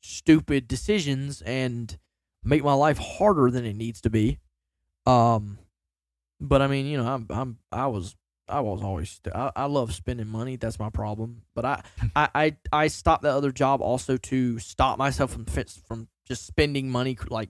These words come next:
Speaker 1: willy-nilly, whatever.
Speaker 2: Yeah. Yeah.
Speaker 1: Um, 'cause I love me some damn retail therapy. I'll buy something in a second.
Speaker 2: <laughs>
Speaker 1: I'm bad about it. Mm.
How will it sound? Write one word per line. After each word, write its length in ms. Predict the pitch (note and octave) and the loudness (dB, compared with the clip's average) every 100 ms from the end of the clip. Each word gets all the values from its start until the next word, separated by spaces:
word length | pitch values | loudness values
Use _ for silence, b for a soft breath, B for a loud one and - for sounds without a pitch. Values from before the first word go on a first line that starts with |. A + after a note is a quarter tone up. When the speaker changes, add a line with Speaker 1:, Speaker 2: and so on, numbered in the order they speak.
| - | -8
Speaker 1:
willy-nilly, 600 | B2 C3 B2+ B2+ B2+ C3 | -2 0 0 -2 -2 0
whatever. 360 | C3 C3+ C#3+ - _ _ _ _ | 2 2 0 -8 _ _ _ _
Speaker 2:
Yeah. 260 | G2 F#2 D#2+ - _ _ | 0 0 -2 -14 _ _
Yeah. 240 | A2 A#2 A2 | 2 4 4
Speaker 1:
Um, 260 | G2+ F#2+ - _ | 2 -4 -8 _
'cause 220 | - A#2 - - | -6 -6 -8 -6
I 160 | G#2+ | -2
love 260 | C3+ C3 C#3 | 0 4 2
me 120 | C3+ | 2
some 180 | A#2+ G#2+ | -6 -4
damn 300 | A#2+ B2+ A#2+ | -2 -2 0
retail 340 | A#2+ B2+ B2+ A#2+ | -2 0 -2 0
therapy. 480 | C3 B2 G#2+ F2 | 0 0 -2 -4
I'll 200 | G#2+ G#2 | -4 -6
buy 280 | G#2+ G#2+ A#2 | -8 -4 -2
something 260 | A#2+ B2+ A2+ | -2 -4 -6
in 40 | A2+ | -8
a 40 | |
second. 400 | - E3 C#3 C3 - | 2 2 2 -6 -6
Speaker 2:
<laughs> 720 | D3+ _ _ _ _ _ _ | -10 _ _ _ _ _ _
Speaker 1:
I'm 160 | B2+ A2+ | -6 0
bad 240 | A2+ D#3 | 4 4
about 280 | D3 B2+ B2+ | 6 4 4
it. 100 | A#2+ - _ _ _ _ _ _ _ - | 0 -6 _ _ _ _ _ _ _ -10
Mm. 120 | C3 | -10